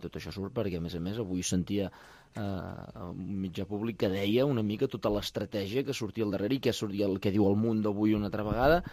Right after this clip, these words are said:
sobre el, les, bueno, de que volien, si el senyor Gallardón també el, el volien implicar i que llavors volien ir un altre i que si els fiscals amics, no amics, vull dir, escolta, un, trobo una cosa que és allò de, de, bueno, supera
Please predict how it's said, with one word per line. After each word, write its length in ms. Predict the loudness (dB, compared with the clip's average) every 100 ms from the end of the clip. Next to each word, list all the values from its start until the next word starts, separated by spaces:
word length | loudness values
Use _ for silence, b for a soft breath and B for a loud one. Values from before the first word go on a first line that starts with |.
| B B B
sobre 460 | -6 8 10 12 10 8 B B
el, 260 | 4 6 6 4 2 2
les, 160 | 2 -2 -10 -8 -6 -8 -12 -6 -2 0 6
bueno, 220 | 8 8 4
de 100 | 2
que 140 | 4
volien, 240 | 8 8 8 6 4 4
si 160 | 6 8
el 160 | 8 4
senyor 320 | 2 4 6
Gallardón 400 | 8 8 4 2
també 240 | 2 4 4
el, 280 | 4 2 0 -2
el 100 | -2
volien 280 | 2 4 4
implicar 580 | 0 -2 4 6 6 4
i 80 | 2
que 120 | 0
llavors 320 | 2 0 2
volien 320 | 2 2 0
ir 100 | 0 0
un 100 | 2
altre 320 | 2 2 0
i 60 | 0
que 80 | -4
si 80 |
els 120 | -4 -2
fiscals 480 | -2 2 4 4 2
amics, 280 | 0 -2 2
no 80 | 4
amics, 320 | 4 2 -2
vull 160 | -4 -4
dir, 80 |
escolta, 320 | -6 -8 -4 -4
un, 160 | -4
trobo 320 | 0 0 2
una 160 | 0 0
cosa 320 | -2 -2 -2
que 80 | -2
és 120 | -2 0
allò 300 | 2 2 2
de, 160 | 0 0
de, 160 | -2 -4 -4
bueno, 240 | -4 -6 -6 -10
supera 560 | -6 2 8 10 8